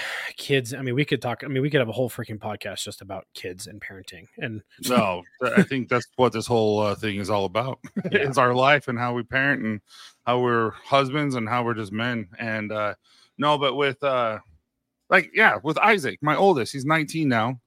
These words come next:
Speaker 2: So when he was sixteen, seventeen years old, he was on the back of a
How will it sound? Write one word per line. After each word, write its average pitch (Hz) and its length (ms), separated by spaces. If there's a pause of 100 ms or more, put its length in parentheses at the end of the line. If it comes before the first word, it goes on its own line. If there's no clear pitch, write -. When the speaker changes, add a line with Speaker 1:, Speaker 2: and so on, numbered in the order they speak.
(300)
Speaker 2:
So - 160
when 147 140
he 170 120
was 160 260
sixteen, 170 800
seventeen 156 520
years 156 240
old, 120 280
he 127 60
was 117 120
on 120 80
the 110 100
back 120 240
of 127 100
a 127 100